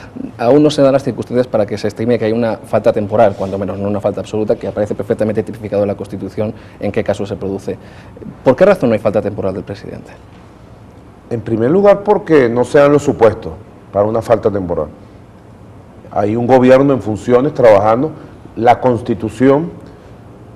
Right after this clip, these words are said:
Speaker 2: y luego el devenir de la historia, la acumulación de experiencias nos ha llevado a tener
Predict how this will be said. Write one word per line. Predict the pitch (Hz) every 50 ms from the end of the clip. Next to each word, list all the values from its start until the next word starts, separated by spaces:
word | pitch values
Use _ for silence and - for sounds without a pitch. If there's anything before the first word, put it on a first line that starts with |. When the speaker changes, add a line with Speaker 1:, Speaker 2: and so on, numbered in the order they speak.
| - - -
Speaker 2:
y | 110 107
luego | 101 110 113 113 113 113 143
el | 156 151 135 120 107
devenir | 117 120 113 110 113 131 160 170 147 131
de | 117 113
la | 107
historia, | 104 95 - - 147 135 131 127 131 147 156 147 - - - - - - - - - - - - - - -
la | 92 -
acumulación | - 104 104 104 101 98 98 - 113 117 123
de | 123 131
experiencias | 113 - - 135 131 139 135 123 120 110 135 151 143
nos | 135 123 113
ha | 113
llevado | 113 127 131 127 127 131 147 151
a | -
tener | 143 120 110 113 123 143